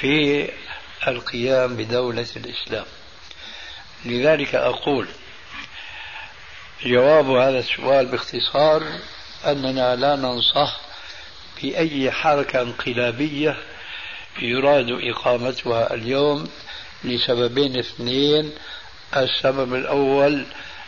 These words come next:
أنه خلاف هدي الرسول عليه السلام، والسبب الثاني لأن مثل هذه الانقلابات قد جربت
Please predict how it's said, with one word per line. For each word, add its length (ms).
أنه 500
خلاف 480
هدي 320
الرسول 440
عليه 260
السلام، 600
والسبب 560
الثاني 800
لأن 420
مثل 320
هذه 240
الانقلابات 840
قد 160
جربت 720